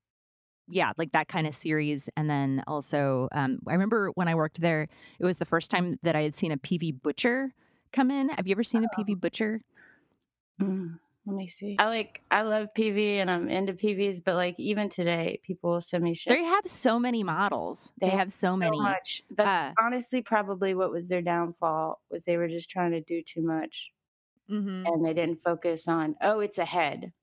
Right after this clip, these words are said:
Speaker 1: Yeah, it's a head. But I saw it and I was just like, "Oh my <laughs> God, this looks amazing." <laughs> And I,
Speaker 2: I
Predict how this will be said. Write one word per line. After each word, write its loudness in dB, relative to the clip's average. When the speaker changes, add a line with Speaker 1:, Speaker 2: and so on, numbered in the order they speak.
Speaker 1:
Yeah, 2
it's -4
a 0
head. 0
But 6
I 2
saw 4
it 0
and 0
I 2
was 2
just -4
like, 4
"Oh 4
my 2
<laughs> 0
God, -8
this 0
looks -2
amazing." 4
<laughs> -10
And 4
I, 2
Speaker 2:
I -2